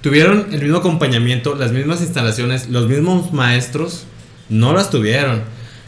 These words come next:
Yo lo que voy es que tú le estás echando la culpa al futbolista. Tú le estás echan-, tú estás diciendo que no somos semilleros, que la calidad del fútbol,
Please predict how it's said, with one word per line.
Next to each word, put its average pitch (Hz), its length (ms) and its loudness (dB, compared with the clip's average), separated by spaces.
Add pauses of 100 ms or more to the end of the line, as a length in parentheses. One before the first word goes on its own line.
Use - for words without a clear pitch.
Yo 147 80 4
lo 190 100 4
que 185 80 0
voy 165 100 4
es 165 60 0
que 180 100 0
tú 185 120 2
le 185 60 4
estás 185 220 2
echando 185 240 2
la 170 140 4
culpa 139 300 2
al 170 100 2
futbolista. 127 560 0 (800)
Tú 156 160 6
le 175 100 4
estás 180 240 2
echan-, 180 160 2
tú 170 80 2
estás 185 200 4
diciendo 185 260 2
que 165 80 0
no 139 80 0
somos 160 240 0
semilleros, 165 580 0 (360)
que 143 100 -2
la 131 160 0
calidad 131 280 2
del 156 80 0
fútbol, 170 320 0